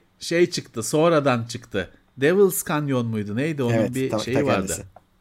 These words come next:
Speaker 1: Ee, adı vardı.
Speaker 2: Hı.
Speaker 1: O herkeste kırk yedi yetmiş vardı. O kırk yedi doksan son anda atak yapmıştı.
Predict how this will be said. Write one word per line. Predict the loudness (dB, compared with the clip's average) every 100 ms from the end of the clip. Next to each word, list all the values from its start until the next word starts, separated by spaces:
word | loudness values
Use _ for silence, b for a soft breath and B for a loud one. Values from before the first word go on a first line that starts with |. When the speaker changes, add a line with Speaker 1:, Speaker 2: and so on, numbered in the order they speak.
| _ -16
Speaker 1:
Ee, | -14 -12 -12 -14 -14 -16 -16 -18 -18 -20 -20 -20 -20 -18 -10
adı | -4 -2
vardı. | 0 0 0 -4 -4
Speaker 2:
Hı. | -8 -6 -4 -8 b b b _ -20 -12
Speaker 1:
O | -6 -2
herkeste | 2 0 2 -2 0 -2
kırk | -2 -4 -2
yedi | 0
yetmiş | 2 2 -2 -6 2
vardı. | 4 4 4
O | 4 2
kırk | -2 -4 -4
yedi | -2 0
doksan | 0 0 0 0 0 -8 -12
son | -2 2
anda | 2 2 2 0 0 _ _ _ _ _ _ -6
atak | 0 0 2
yapmıştı. | -2 -2 -4 -12 -8 -6 -8